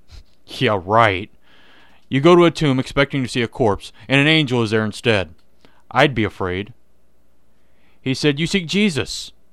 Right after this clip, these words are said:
He is not here, for he is risen, as he said." Jesus had told his disciples many times that he would die and then rise again on the third day. They just didn't understand.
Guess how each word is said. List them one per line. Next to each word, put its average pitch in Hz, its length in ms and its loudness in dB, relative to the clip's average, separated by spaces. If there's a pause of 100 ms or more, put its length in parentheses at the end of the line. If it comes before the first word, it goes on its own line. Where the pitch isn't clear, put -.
(280)
He 165 140 6
is 180 140 6
not 175 180 2
here, 151 360 2
for 123 140 -4
he 147 80 2
is 151 140 0
risen, 170 300 4
as 113 160 -4
he 139 80 -4
said." 139 460 0 (920)
Jesus 139 340 -2
had 139 140 -4
told 151 220 0
his 139 180 -4
disciples 135 540 -2
many 175 240 -2
times 139 600 -2 (300)
that 120 120 -4
he 135 80 -2
would 131 160 -4
die 139 300 6
and 120 180 -2
then 123 140 -2
rise 135 360 2
again 123 360 -2
on 107 120 -4
the 104 80 -6
third 107 300 -4
day. 101 340 -2 (560)
They 117 100 -2
just 117 200 -8
didn't 123 280 2
understand. 107 680 -4